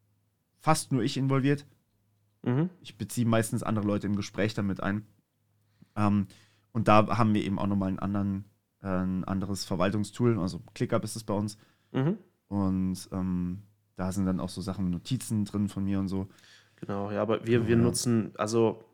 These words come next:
Speaker 2: für, für, für die Open Source Integrations, äh, machen die Issues ja auch sehr Sinn. Aber jetzt so intern bei uns,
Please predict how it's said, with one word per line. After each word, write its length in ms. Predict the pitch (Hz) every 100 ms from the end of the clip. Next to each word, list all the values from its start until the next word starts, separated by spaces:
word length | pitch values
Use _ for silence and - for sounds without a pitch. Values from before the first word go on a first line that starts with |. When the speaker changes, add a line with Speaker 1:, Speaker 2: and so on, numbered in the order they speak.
| _ _ _ _
Speaker 2:
für, 280 | - 127 -
für, 440 | - 127 117 -
für 220 | - 127
die 80 | 117
Open 200 | 127 123
Source 280 | - 131 135
Integrations, 760 | 127 120 123 127 131 123 -
äh, 140 | - 117
machen 360 | 117 117 120 117
die 240 | 113 113
Issues 360 | 123 - 120 -
ja 120 | 110
auch 100 | 104
sehr 200 | - 110
Sinn. 320 | 110 117 139 - _ _ _ _
Aber 260 | 110 113
jetzt 220 | 113 113 -
so 140 | 123
intern 460 | - 147 143 123 123
bei 140 | 113
uns, 460 | 107 143 185 -